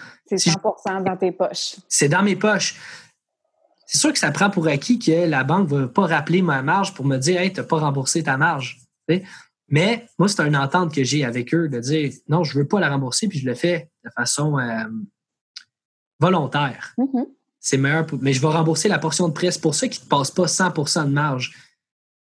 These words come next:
Speaker 2: Le, le, la proportion, c'est soixante-cinq pour cent de ton prêt.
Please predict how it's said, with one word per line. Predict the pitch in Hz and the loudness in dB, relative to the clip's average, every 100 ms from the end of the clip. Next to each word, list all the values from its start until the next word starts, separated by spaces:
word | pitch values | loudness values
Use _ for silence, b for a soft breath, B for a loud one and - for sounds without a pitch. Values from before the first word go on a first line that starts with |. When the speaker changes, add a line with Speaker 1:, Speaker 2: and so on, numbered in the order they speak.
| _ _ | _ _
Speaker 2:
Le, | - 127 127 | -2 0 0
le, | 131 139 | 0 0
la | 143 | 0
proportion, | 156 160 147 - 214 | 0 0 -2 0 -2
c'est | - | 0
soixante-cinq | 135 - 175 175 147 165 156 | -2 0 -2 0 -2 -2 -2
pour | 156 135 | -4 -2
cent | 170 | 0
de | 160 | 0
ton | 127 127 | -2 -4
prêt. | 113 - 143 170 - | -6 -4 -2 -2 -6